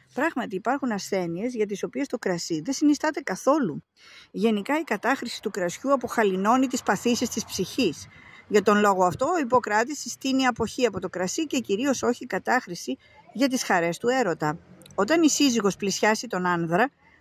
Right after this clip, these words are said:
πρέπει να είναι νηστική και ο άνδρας να μην είναι μεθυσμένος,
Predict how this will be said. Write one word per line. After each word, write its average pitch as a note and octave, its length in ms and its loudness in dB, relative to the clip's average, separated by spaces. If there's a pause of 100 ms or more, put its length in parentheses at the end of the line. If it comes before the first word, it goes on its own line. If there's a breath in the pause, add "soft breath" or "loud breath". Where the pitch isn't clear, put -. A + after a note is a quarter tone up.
πρέπει E4 260 0
να A#3 100 2
είναι A3+ 200 2
νηστική G#3+ 600 -2
και F#3+ 160 0
ο F3 80 4
άνδρας A#3 600 4
να F#3+ 160 0
μην A#3 180 2
είναι A#3 160 2
μεθυσμένος, G3 760 -2